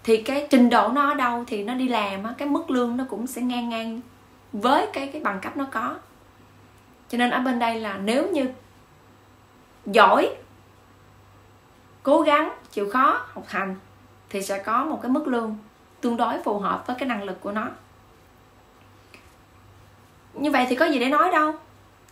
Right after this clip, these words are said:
Dạ đúng rồi, không có gì để nói hết. Nếu như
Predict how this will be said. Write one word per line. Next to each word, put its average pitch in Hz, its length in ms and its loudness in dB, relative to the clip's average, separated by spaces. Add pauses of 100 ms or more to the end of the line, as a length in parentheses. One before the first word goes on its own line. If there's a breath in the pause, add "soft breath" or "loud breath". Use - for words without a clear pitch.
Dạ 196 220 -4
đúng 277 180 -4
rồi, 202 260 -4 (100)
không - 160 -2
có 320 60 0
gì 262 100 2
để - 100 2
nói 285 200 0
hết. 349 280 -2 (1000)
Nếu 311 340 6
như 277 320 0